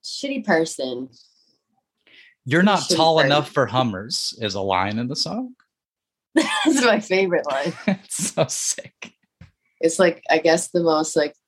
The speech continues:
Speaker 1: petty, simple shit you can do sometimes is just, like, pick on somebody's height, you know? <laughs>
Speaker 2: Like, you're not tall enough to get into a Hummer vehicle, like an H two?
Speaker 1: Yeah, like, and then, like, when you're in the Hummer, you look like a little chump.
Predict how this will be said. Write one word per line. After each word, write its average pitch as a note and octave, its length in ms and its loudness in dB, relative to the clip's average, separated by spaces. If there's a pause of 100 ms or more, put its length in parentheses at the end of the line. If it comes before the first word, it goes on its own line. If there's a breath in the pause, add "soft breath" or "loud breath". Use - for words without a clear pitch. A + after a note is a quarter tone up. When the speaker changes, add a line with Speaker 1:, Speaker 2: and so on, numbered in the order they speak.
Speaker 1:
petty, C#3+ 380 2
simple C#3 560 0
shit C3 320 0
you - 200 -4
can C3+ 200 -2
do C3+ 240 2
sometimes B2+ 760 0
is B2+ 160 -2
just, D3 220 -4
like, - 300 -2
pick - 240 0
on A#2+ 200 -2
somebody's - 720 -2
height, - 340 0
you B2+ 140 -4
know? F#3 280 4
<laughs> - 40 -18 (1600 loud breath)
Speaker 2:
Like, D3 180 4
you're E3 100 6
not D#3+ 180 2
tall D3+ 220 6
enough D3+ 200 4
to D3 100 4
get B2+ 240 2
into C#3+ 600 0
a B2 200 2
Hummer C#3+ 380 2
vehicle, D#3 380 -2
like B2 160 -2
an A#2+ 100 -2
H C#3 320 -6
two? F#3+ 360 2 (1000)
Speaker 1:
Yeah, D#3+ 460 2
like, D3 260 -8 (300)
and D3+ 160 2
then, D3+ 100 0
like, C#3+ 220 -4
when D3 160 -4
you're C#3 140 0
in D3 200 0
the C#3+ 100 2
Hummer, C3+ 280 -4
you C#3 180 -6
look C3+ 200 -2
like C#3+ 120 0
a C#3+ 60 0
little C3+ 280 0
chump. A3+ 520 2